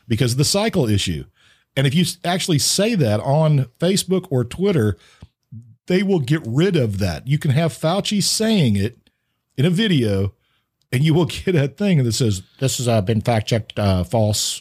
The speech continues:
by our, uh, fact-checking, truth-checking." He said it.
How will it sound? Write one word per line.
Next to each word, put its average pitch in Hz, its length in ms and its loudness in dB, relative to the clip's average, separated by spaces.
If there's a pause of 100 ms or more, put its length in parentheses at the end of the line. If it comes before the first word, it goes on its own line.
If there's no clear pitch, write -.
by 104 220 0
our, 95 300 0
uh, 90 200 -2 (200)
fact-checking, 110 760 -2 (160)
truth-checking." 117 720 -2 (480)
He 269 120 2
said 302 300 0
it. - 240 -2